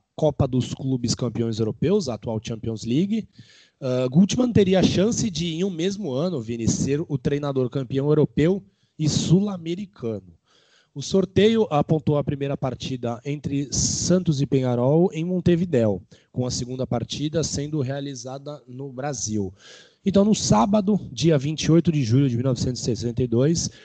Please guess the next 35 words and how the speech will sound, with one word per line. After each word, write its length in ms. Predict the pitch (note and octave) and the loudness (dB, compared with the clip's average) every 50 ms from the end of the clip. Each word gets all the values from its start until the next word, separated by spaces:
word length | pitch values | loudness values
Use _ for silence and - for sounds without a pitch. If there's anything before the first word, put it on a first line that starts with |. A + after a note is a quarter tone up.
| - - | -20 -16
foi 320 | - - - G3+ A3 A3+ | -12 -6 -4 -4 -2 -2
iniciada 800 | A3 G#3+ A3 - - - D#3 D3 C#3 C#3 D#3+ E3+ E3 F#3 F#3 E3 - - _ _ _ _ - | -4 -4 -4 -2 -2 -2 -4 -4 -4 -4 -4 -4 -2 -2 -2 -2 -4 -6 _ _ _ _ 0
<clears throat> 240 | - F#3+ C#3+ D3+ - | 2 2 2 2 2
a 120 | B2+ C#3+ | 2 2
disputa 520 | C#3+ C#3+ A#2 G#2 - - D3 - - D3+ C3+ | 4 4 2 2 4 4 4 4 4 2 0
pela 600 | - D3+ D3+ D#3 D#3 D#3 D3 C#3+ C3 G#2+ F#2 G2 _ _ _ _ - _ _ _ _ _ _ - | 2 2 2 2 2 0 0 0 -2 -4 -6 -10 _ _ _ _ -20 _ _ _ _ _ _ -4
Grande 440 | C#3+ D3 E3 F#3 G3 F#3+ D#3+ F3+ F#3+ | 0 2 4 4 4 2 0 -4 -6
Taça. 760 | - - C#3 B2+ A#2 - - - - - G#2+ G2+ F2+ - - - | -6 -8 -8 -6 -2 0 0 0 0 -2 -4 -6 -8 -12 -14 -12
O 100 | C#3+ C3 | -10 -8
Santos 500 | - - - F#3+ G3 G3+ F#3+ F#3+ D#3+ F3+ | -8 -4 -2 -2 0 0 0 -2 -2 -2
embarcou 340 | F3+ E3 D#3+ D3+ - E3+ - | 0 0 0 0 0 0 2
para 100 | E3 D#3+ | 2 2
o 40 | |
Uruguai 240 | D#3+ C#3 C#3+ D#3 F#3+ | 0 0 -2 -4 -4
apenas 340 | F#3+ - - F#3+ A3 G3+ F3 | -2 -2 0 0 0 -2 -2
um 280 | F#3 D#3+ C#3 C#3+ C3+ C#3 | -4 -6 -8 -10 -16 -10
dia 240 | A#2+ C3+ G3 G3+ | -6 -4 -2 -2
antes 420 | C3+ A2+ C3 E3 F3 - - - - _ | 0 0 -2 -2 -4 -6 -8 -10 -12 _
da 140 | G2+ A2 G#2 | -6 -4 -4
realização 560 | G2+ G#2+ G#2+ G#2+ G2 G#2 G#2 G#2 - A2+ G#2+ | -2 -2 -4 -4 -6 -6 -8 -8 -8 -8 -8
da 80 | G#2 G2+ | -6 -4
partida, 480 | - G#2+ G2 G2 - - B2 B2+ A#2 | -4 -4 -6 -6 -10 -14 -14 -12 -12
na 80 | A2+ A2 | -10 -10
sexta-feira. 840 | - - A2 G2 - - A#2+ - - - C3 C3+ D3 D#3 E3 C#3+ - _ - - - - - - _ | -10 -8 -8 -10 -10 -10 -12 -14 -12 -8 -6 -6 -6 -6 -8 -10 -12 _ -20 -20 -20 -20 -20 -10 _
A 80 | - A#2 | -2 2
delegação 420 | A#2+ C3 C3 C3 C3 G#2 - C3+ | 4 4 6 6 6 4 4 2
santista 540 | A#2+ - C3+ A#2+ - - C#3 C#3+ C3 - D3+ | 2 0 0 -2 -2 0 0 0 2 2 2
chegou 400 | - - D3+ B2 A#2 B2+ C3+ C3+ | 2 2 2 2 2 2 2 2
às 140 | B2 A2+ A2 | 2 0 0
dezessete 840 | - D3+ D3+ D#3 D#3+ C#3 - - - D3 D#3+ - - - - E3+ | -2 0 2 2 4 2 2 2 0 0 0 0 0 0 0 0
horas 400 | C3+ B2+ C#3 D3 C#3+ C3+ B2 G#2+ | 0 -2 -2 -4 -4 -4 -6 -6
no 80 | A#2 B2 | -4 -2
aeroporto 540 | B2+ B2+ B2+ A#2+ A#2+ - C3 C3 - - A2+ | -2 0 0 0 0 2 2 2 2 0 -6
de 100 | A2+ A#2+ | -8 -8
Carrasco. 760 | - C#3 B2 G#2 - A2 C3 D#3 - - - - - - | -8 -6 -6 -6 -6 -4 -4 -2 -2 -4 -4 -4 -6 -6